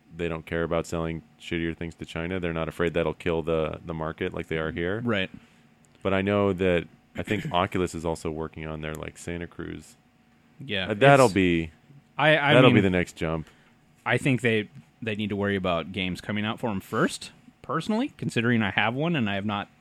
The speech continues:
Speaker 2: this is the first thing I've bought in a long time, but it
Speaker 1: Maybe
Speaker 2: was
Speaker 1: there
Speaker 2: good.
Speaker 1: weren't just enough of you guys buying up the initial rounds.
Speaker 2: I was, I was seeing if they had put in anything new in it lately.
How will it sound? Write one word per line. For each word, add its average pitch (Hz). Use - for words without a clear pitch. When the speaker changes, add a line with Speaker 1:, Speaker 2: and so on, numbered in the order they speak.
Speaker 2:
this 139
is 131
the 127
first 127
thing 131
I've 104
bought 95
in 101
a 87
long 90
time, 104
but 110
it 104
Speaker 1:
Maybe -
Speaker 2:
was 185
Speaker 1:
there 123
Speaker 2:
good. 151
Speaker 1:
weren't 143
just -
enough 107
of 101
you 101
guys 90
buying 90
up 90
the 90
initial 90
rounds. 80
Speaker 2:
I 98
was, -
I 117
was 117
seeing 113
if 107
they 92
had 90
put 98
in 92
anything 87
new 90
in 85
it 78
lately. 82